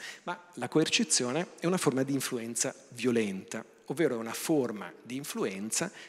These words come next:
che modifica il contesto all'interno del quale il destinatario si muove. Modifica, altera, cambia la natura dello sfondo e naturalmente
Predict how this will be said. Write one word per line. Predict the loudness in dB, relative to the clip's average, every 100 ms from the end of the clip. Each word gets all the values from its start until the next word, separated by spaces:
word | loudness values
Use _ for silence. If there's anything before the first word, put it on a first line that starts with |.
| -16 -2
che | 0
modifica | 6 6 8 8 6 2 0 -2 -4 -4
il | -6 -4
contesto | 2 2 2 0 -2 2 2 2 -2 -4
all'interno | -4 -2 -2 -2 -2 -2
del | -4 -6 -4
quale | -6 -6 -8 -8 -6
il | 0
destinatario | 4 4 2 -2 -4 0
si | 0 0
muove. | -4 -10 -10 -14 -20 -20 -20 -20 _ _
Modifica, | 2 4 4 2 -2 -2
altera, | -2 -4 -8 -10 -4
cambia | 0 2 0 -2 -4 -6 -6
la | -4
natura | -2 0 0
dello | 2 0 0
sfondo | 0 0 -4 -6 -10 -10 -10 -16 _ _
e | -2 -2
naturalmente | -6 -2 2 4 2 2 0